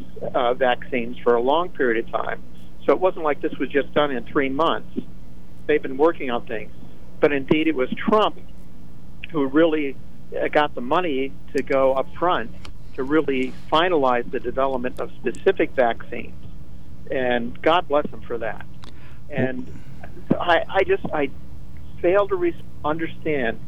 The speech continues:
why we don't wanna do these things, especially when, while it may not be affecting everybody,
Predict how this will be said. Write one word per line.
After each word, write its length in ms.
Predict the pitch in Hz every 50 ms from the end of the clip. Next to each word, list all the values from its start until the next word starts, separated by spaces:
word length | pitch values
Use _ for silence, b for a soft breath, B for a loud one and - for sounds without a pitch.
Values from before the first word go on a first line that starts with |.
| -
why 380 | - 120 120 127 143 160 170 175
we 120 | 165 160 156
don't 180 | 160 156 151
wanna 180 | - 143 139 135
do 200 | 127 - 135 135
these 200 | 127 127 117 117 -
things, 280 | - 113 113 107 - - - - - B B B B B B B - -
especially 840 | - 143 127 - - - 185 202 - - - 147 139 131 127 131 135 - - - - - - - - -
when, 360 | 156 143 139 139 135 143 -
while 200 | 147 151 156 160
it 100 | 160 156 - -
may 120 | 160 170
not 240 | 180 185 175 175 -
be 100 | 170 151
affecting 600 | 151 - - - 160 156 - - 160 151 147 143 -
everybody, 760 | 131 151 190 190 175 190 156 - 117 104 104 107 - - -